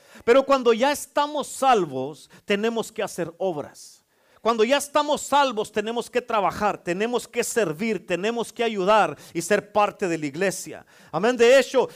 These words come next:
una de las funciones de la iglesia, amén, es animar a la gente para que tenga buenas obras, para que sirva y sea parte de lo que está pasando en la iglesia. ¿Cuántos dicen amén?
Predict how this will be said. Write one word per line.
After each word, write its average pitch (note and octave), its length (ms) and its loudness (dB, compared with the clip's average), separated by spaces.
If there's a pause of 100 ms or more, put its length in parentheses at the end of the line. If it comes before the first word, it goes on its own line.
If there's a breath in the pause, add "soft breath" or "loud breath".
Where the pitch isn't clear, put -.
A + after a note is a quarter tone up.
una D4+ 260 4
de C#4+ 80 4
las B3+ 180 0
funciones B3 720 -2
de A3+ 120 2
la G3 80 -2
iglesia, E3 840 0 (320 soft breath)
amén, G#3 320 -2
es C#4 320 -4
animar C#4 840 0
a C#4 60 0
la B3 160 0
gente A#3+ 540 -2
para G3+ 260 0
que F#3 140 -8
tenga C4 340 0
buenas B3 500 0
obras, B3 360 2
para F#3+ 260 -2
que F3 120 -10
sirva B3 440 -4
y - 40 -4
sea G#3+ 300 -4
parte C4 360 2
de G3 80 -4
lo F#3 100 -8
que F#3 80 -10
está G#3 240 -6
pasando E3+ 440 -4
en E3+ 40 -10
la E3+ 80 -8
iglesia. G#3 400 0
¿Cuántos E3 260 -6
dicen D3+ 240 -8
amén? E3+ 300 -2